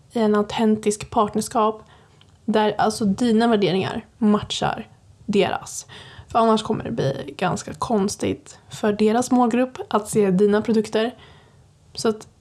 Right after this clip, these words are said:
se till att hitta någon influencer som har samma värderingar. Det kan ju till exempel vara om du säljer tält. Då kanske det är smidigt att hitta någon influencer som gillar att campa och tälta och vara i naturen.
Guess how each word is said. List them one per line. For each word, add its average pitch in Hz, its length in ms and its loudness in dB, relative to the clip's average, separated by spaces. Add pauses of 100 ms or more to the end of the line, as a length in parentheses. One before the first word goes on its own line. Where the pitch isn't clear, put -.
(120)
se - 180 -6
till 277 300 -2
att 240 160 0
hitta 226 420 0
någon 202 320 4 (140)
influencer - 720 0
som 202 300 0
har - 400 -4
samma 190 480 2
värderingar. 196 680 0
Det 214 80 -2
kan 226 140 0
ju 220 60 4
till 220 120 0
exempel 208 340 0
vara 190 260 2
om 208 160 2
du 214 120 2
säljer 196 600 2 (200)
tält. - 640 -4 (520)
Då 240 160 4
kanske 220 280 2
det 208 80 4
är - 20 2
smidigt 208 580 4
att 202 120 0
hitta - 420 -4
någon 208 180 4
influencer 202 520 0
som - 240 -8
gillar 202 240 2
att - 120 -4
campa 226 580 2
och - 140 -4
tälta 226 520 0
och 208 100 -2
vara 202 100 2
i 196 40 2
naturen. 233 540 0